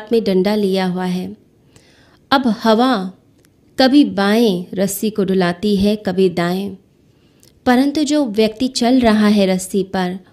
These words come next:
वो बार-बार अपने आप को बैलेंस में लेकर आता है।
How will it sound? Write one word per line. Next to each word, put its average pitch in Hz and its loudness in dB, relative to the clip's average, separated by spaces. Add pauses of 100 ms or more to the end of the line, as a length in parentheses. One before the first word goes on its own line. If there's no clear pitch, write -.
(400)
वो 226 6
बार-बार 196 0 (200)
अपने 214 0
आप 185 -4
को 220 -6
बैलेंस 180 -2
में 185 2
लेकर 180 -2
आता 175 -6
है। 190 -8